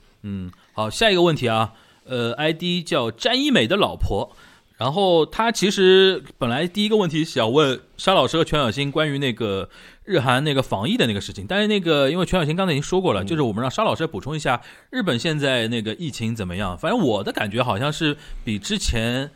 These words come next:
Speaker 1: 那个暴涨又，又缓和了很多的感觉。
Speaker 2: 但即便缓和，也基本上也是，也是几千上万的这样新增嘛。但，
Speaker 1: 对的。
Speaker 2: 但总体来说，
Speaker 1: 对的。
Speaker 2: 就基本上是属于，就恢复正常了，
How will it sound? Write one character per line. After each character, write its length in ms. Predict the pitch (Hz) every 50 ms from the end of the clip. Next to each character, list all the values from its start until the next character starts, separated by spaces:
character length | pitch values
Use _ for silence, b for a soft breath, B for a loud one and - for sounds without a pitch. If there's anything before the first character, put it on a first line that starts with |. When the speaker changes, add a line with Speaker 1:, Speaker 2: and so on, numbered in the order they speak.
| b b b b _ - 180
Speaker 1:
那 140 | 185 175 147
个 80 | 143
暴 320 | 147 - - 214 180 160 135
涨 440 | 123 123 92 95 95 98 104 104 -
又， 320 | - 190 185 160 139 131 123 - _ _ -
又 180 | 202 170 151
缓 280 | - - - 110 104 95
和 120 | - 117
了 80 | 156 196
很 220 | 156 131 90 85
多 160 | 85 95 95
的 60 | 92 87
感 160 | 98 82 76
觉。 140 | 76 85 - - _ - - _ _ _ _ _ _ -
Speaker 2:
但 280 | - 269 277 240 202 202
即 120 | - 294
便 160 | 262 269 233
缓 200 | 208 - 120 98 98
和， 200 | - 113 143 165
也 180 | 160 127 101
基 140 | 101 - 180
本 120 | 175 170 139
上 100 | 147 143
也 180 | 135 120 110
是， 280 | 113 139 143 143 - - -
也 60 | 123
是 100 | 131 151
几 120 | 147 - 113
千 200 | - - 139 147
上 160 | - 160 143
万 140 | 160 151 139
的 100 | 127 110
这 120 | - 123
样 300 | 113 110 104 104 98 92
新 200 | - - 127 127
增 160 | 120 123 123
嘛。 160 | 127 101 90 - _ b b b b b b b b b
但， 280 | - 240 247 233 208 -
Speaker 1:
对 120 | - 104
的。 60 | 98
Speaker 2:
但 120 | - 247 226
总 200 | - 156 202 269
体 100 | - 208
来 160 | 160 147 156
说， 180 | 156 - 175 170 170 165 165 165 165 160 160 156 156 151 147 139
Speaker 1:
对 0 |
的。 80 | 139 147
Speaker 2:
就 140 | - 160
基 180 | 151 - - 202
本 140 | 180 135 117
上 180 | 120 123 120
是 140 | 120 - 135
属 200 | 120 - 110 104
于， 300 | 104 110 113 113 113 113 - B B B B B B B B B B
就 120 | - 160
恢 140 | 139 - 180
复 80 | 170 196
正 140 | 185 190 143
常 160 | 120 110 117
了， 80 | 143